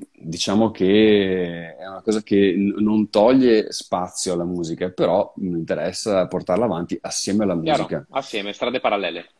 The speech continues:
Speaker 1: Sì, diciamo che, mm,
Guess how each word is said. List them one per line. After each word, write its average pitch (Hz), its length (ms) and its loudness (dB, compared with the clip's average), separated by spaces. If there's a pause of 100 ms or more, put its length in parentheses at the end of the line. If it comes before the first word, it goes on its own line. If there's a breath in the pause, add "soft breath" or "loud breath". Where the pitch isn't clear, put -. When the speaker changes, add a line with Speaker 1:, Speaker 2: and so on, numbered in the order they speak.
(300)
Speaker 1:
Sì, - 320 -2 (320 loud breath)
diciamo 143 380 4
che, 113 440 6
mm, 92 360 0